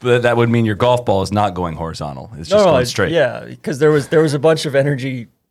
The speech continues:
Speaker 2: diffusing out of the sides, and then they realized, "Oh shit, we can, like,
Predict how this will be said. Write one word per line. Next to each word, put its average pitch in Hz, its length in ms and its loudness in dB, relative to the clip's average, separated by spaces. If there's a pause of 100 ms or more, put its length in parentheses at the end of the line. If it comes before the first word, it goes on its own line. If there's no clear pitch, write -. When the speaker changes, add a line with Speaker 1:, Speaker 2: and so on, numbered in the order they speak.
(220)
Speaker 2:
diffusing 127 520 -10
out 123 200 -6
of 110 120 -12
the 113 80 -12
sides, 117 540 -8
and 117 100 -12
then 123 60 -12
they 120 100 -10
realized, 120 300 -12
"Oh - 140 -8
shit, 143 280 -14
we 113 100 -16
can, 117 220 -16
like, 110 180 -16